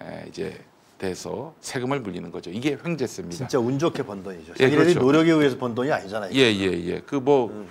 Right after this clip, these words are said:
Speaker 1: 횡재세를 이제
Speaker 2: 음.
Speaker 1: 거론하긴 했지만 꼭
Speaker 2: 네.
Speaker 1: 그게 아니더라도
Speaker 2: 네.
Speaker 1: 부담금을 통해서 국민의 고통을 덜어줬으면 좋겠다 이렇게 얘기했더니 또 포퓰리즘 운운합니다.
Speaker 2: <laughs>
Speaker 1: 어? 포퓰리즘 운운하고 있어요.
Speaker 2: 포퓰리즘 좋은 거 아니야? 난 그 엘리트주의하고 비교되기 때문에
Speaker 1: 네.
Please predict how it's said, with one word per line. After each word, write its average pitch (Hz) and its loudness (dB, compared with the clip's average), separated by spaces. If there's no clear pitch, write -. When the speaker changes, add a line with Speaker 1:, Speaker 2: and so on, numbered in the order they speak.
Speaker 1:
횡재세를 123 -2
이제 117 -4
Speaker 2:
음. 113 -8
Speaker 1:
거론하긴 117 -4
했지만 120 -8
꼭 123 -4
Speaker 2:
네. 120 0
Speaker 1:
그게 131 -2
아니더라도 107 2
Speaker 2:
네. 110 2
Speaker 1:
부담금을 170 2
통해서 98 -4
국민의 131 -2
고통을 139 -4
덜어줬으면 107 -2
좋겠다 92 -8
이렇게 92 -6
얘기했더니 85 -10
또 180 2
포퓰리즘 151 -4
운운합니다. 113 0
Speaker 2:
<laughs> - -2
Speaker 1:
어? - -20
포퓰리즘 117 -4
운운하고 92 -4
있어요. - -8
Speaker 2:
포퓰리즘 262 4
좋은 180 0
거 285 -6
아니야? 170 -6
난 294 -4
그 330 0
엘리트주의하고 226 4
비교되기 185 6
때문에 156 0
Speaker 1:
네. 104 0